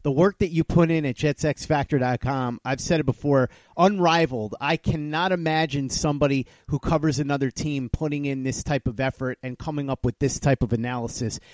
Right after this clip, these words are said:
Fantastic stuff. Michael Nania from jets x factor dot com, thanks so much for joining me for the Chronicles. As always, really appreciate it.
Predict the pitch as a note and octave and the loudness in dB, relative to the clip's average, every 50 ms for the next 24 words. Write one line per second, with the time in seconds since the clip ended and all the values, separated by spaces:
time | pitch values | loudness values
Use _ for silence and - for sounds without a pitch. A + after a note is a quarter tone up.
0 | - _ _ _ - F3+ F3 F3+ E3 - - - F3 F3+ F#3 - - - E3 - | -20 _ _ _ 0 2 2 0 0 -4 -4 -2 0 0 0 0 0 -2 -2 -2
1 | - - - F3 D#3 C#3+ C3 - - - _ - _ _ _ - D3+ E3+ G3+ A3+ | -2 0 4 4 6 6 4 2 -2 -10 _ -20 _ _ _ -2 2 4 4 4
2 | - - A3+ A3 G#3 G#3 G#3+ G#3+ G#3 G3+ F#3+ E3+ C#3+ B2 A2 - - _ - - | 4 2 2 2 2 2 2 2 0 0 -2 -2 -2 -2 -4 -6 -10 _ -2 -2
3 | - - - - - G3 G3 - - - F3 F3+ - - - F#3+ F3+ E3+ - - | -2 -2 0 2 2 2 2 2 0 0 -2 -2 -2 0 2 4 4 4 2 0
4 | F3 D#3+ E3 D#3 D3+ - - - E3+ D#3+ D#3+ D#3+ D3+ - E3+ E3 E3 - - F3+ | 0 2 4 2 2 0 0 -2 -2 -2 -2 -2 0 0 0 0 0 -2 -4 -2
5 | E3 E3 D#3 - - D3 A2+ C#3 D3+ E3 D#3+ D#3 D#3 D#3 D3 - - C3 C#3 - | -2 -2 -2 -2 -4 -4 -2 -2 -2 0 -2 -2 -2 -2 -4 -4 -4 -4 -4 -4
6 | - - E3+ D#3+ D#3+ D3+ - E3 D3+ B2 D#3+ D#3+ E3 C#3+ C3+ E3+ E3+ E3 E3+ E3 | -2 -2 0 0 0 0 0 0 0 2 2 2 2 4 4 4 4 6 4 4
7 | C#3+ B2 D#3+ F#3 F#3 F3 E3 D#3+ - - G#3 A#3 G#3+ - - A3+ A3 A3+ A3+ A3+ | 2 2 2 4 4 4 4 2 2 0 -2 -2 -2 -2 2 4 8 8 8 8
8 | G#3+ | 8